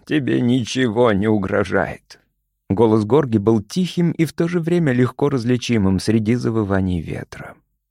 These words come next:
"Они здесь из-за меня. Пока у меня ещё есть время, я хочу задать последний вопрос".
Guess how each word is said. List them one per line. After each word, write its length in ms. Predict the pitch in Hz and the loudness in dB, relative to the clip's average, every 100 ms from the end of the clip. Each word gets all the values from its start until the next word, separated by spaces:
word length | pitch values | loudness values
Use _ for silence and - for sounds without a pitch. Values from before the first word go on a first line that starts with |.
| _ | _
"Они 420 | - 165 120 120 | -4 -2 0 -2
здесь 500 | 104 107 110 120 - - | -4 -2 -2 -2 -4 -2
из-за 340 | 107 101 110 | -2 -2 -2
меня. 680 | 107 98 98 110 - - - - _ _ _ _ | 0 0 0 -2 -4 -8 -14 -20 _ _ _ _
Пока 320 | 135 127 120 | -2 0 0
у 80 | 117 | 0
меня 280 | 117 123 117 | 0 -2 0
ещё 300 | 110 95 120 | -2 -2 -4
есть 420 | 113 120 113 - | -2 -2 -4 -6
время, 500 | 120 120 131 131 113 | -4 -2 -2 -2 -2
я 220 | 113 120 | 0 0
хочу 300 | 117 131 143 | 0 -2 -2
задать 560 | 127 131 120 143 143 - | 0 0 0 -2 -2 -2
последний 720 | 160 143 - 147 160 156 151 | 0 0 0 -2 -2 -4 -6
вопрос". 880 | 147 135 - 131 117 - - - | -4 -4 -6 -4 -2 -4 -6 -14